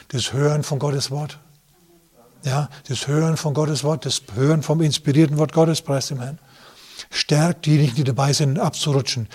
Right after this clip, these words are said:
Ruf sie wieder in die Gemeinschaft hinein. Sag Leute an bei denen und sag, „Hallo, wo bist denn du?“ Der Pastor kann das nicht machen. Es kommt blöd, wenn der Pastor den Leuten hinterherläuft und sagt,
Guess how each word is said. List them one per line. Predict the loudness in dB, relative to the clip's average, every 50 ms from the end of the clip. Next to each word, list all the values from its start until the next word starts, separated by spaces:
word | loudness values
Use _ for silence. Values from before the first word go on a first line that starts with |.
| -18 -20 -14 _ -2
Ruf | 2 4 6 6 6 6 4 2
sie | 2 4 4
wieder | 4 4 4
in | 4
die | 4 4
Gemeinschaft | 4 4 4 4 2 2 0 0 -2 -2 0
hinein. | 0 2 2 2 0 0 -2 -6 -6 -2
Sag | 0 0 0 0 -2 -16 -20 -20 -20 -20 -20 -20 _ _ _ -10 -4
Leute | 0 2 4 6 6 6 6 4
an | 2 4 4
bei | 4 4
denen | 4 4 2 2 2 2
und | 2 2
sag, | 0 0 2 4
„Hallo, | 4 4 4 4
wo | 2 0
bist | 2 2 2 2 2 -2
denn | 0
du?“ | 0 0 0 -2 -10 -20 -10 -6
Der | -6 2
Pastor | 4 4 4 6 2 2
kann | 2 2 2
das | 2 2
nicht | 0 0
machen. | 0 0 0 0 -4
Es | -4 -2
kommt | -4 -4 -2
blöd, | 2 2 2 2
wenn | 2 0
der | -2 0
Pastor | -2 -2 -2 -2 -2 0
den | 0
Leuten | 0 0 2 0
hinterherläuft | 0 0 0 0 0 0 0 0 -2 -4 -6 -8 -16 -16 -16 -14 -6
und | -4 -2
sagt, | 0 0 0 -2 -4